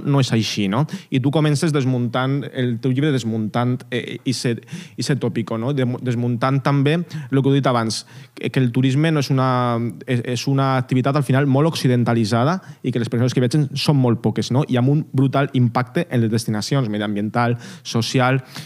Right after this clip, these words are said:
És una pregunta un poc així, Anna, però per què viatgem? Qui,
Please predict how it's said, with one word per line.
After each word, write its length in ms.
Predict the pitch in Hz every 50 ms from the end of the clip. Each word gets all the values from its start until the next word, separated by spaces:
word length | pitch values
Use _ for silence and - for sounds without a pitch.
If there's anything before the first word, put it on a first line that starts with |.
| - -
És 160 | - - 131
una 80 | 156 160
pregunta 320 | 143 156 156 156 151 170
un 80 | 156 127
poc 140 | 147 151 151
així, 160 | 120 - 127
Anna, 240 | 120 110 113 123 104
però 220 | 87 110 101 98 113 - - - - - - - _ _ _ _ _ _ _ _ _
per 140 | - 110 -
què 160 | - 139 131
viatgem? 400 | 151 151 139 - - 95 82 90 95 110 - - _ _ _ _ _ _ _ _ _ _ _ _ - -
Qui, 80 | 143